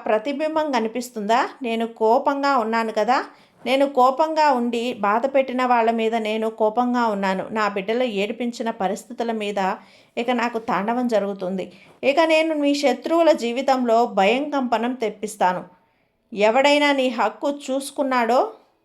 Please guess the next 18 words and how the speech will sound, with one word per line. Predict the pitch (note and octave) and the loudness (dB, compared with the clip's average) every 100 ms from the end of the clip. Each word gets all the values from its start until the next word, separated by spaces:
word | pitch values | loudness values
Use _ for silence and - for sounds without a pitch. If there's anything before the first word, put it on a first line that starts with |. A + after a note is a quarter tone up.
| _ _ _ _ - - - - | _ _ _ _ -20 -20 -20 -6
అతడు | C4 C4 D#4+ | -2 2 4
రక్తపు | C4 A3+ A#3+ D4 D4 | 4 4 0 -2 -2
కన్నీళ్లు | D4 G#3+ A3 B3+ C#4+ D4 A#3 A#3 - - | -4 -4 -2 0 0 0 0 0 -4 -6
ఏడుస్తాడు. | G#3+ G3+ A#3 - A3 F#3+ - | -2 -2 -4 0 2 2 0
ఎవడైతే | G#3+ G#3+ B3+ B3+ D4 | 2 2 2 2 0
నిన్ను | C4 B3 | 2 2
అవమానించాడో | G#3 A3+ A#3 A#3 A3+ A3 A3 | 2 2 0 -2 0 2 4
అతడు | C#4 C4+ A3+ | 2 2 -2
నీ | A3+ | -2
పాదాల | G#3+ G3 G3 A#3 B3 A#3+ - - - _ - | -4 -4 0 2 2 2 0 -6 -20 _ -8
మీద | A#3+ A#3+ A#3+ A#3+ | 0 2 2 4
పడి | G#3 A3+ A3+ | 0 2 -2
క్షమాపణలు | A#3 C#4+ G#3 A#3 A#3+ A#3+ A#3+ | -4 -4 0 0 0 0 -2
కోరుతాడు. | A#3 G#3 G#3 G#3 G3+ F3+ - | 0 -2 2 2 2 0 -4
ఇది | G#3+ A3 A#3+ | -6 -2 0
నా | A#3 G#3+ | 0 0
రక్షక | G#3 G3 C#4 C4 | 0 -2 -4 -2
కవచం. | C4+ A3 G3+ G3+ | 0 0 0 -2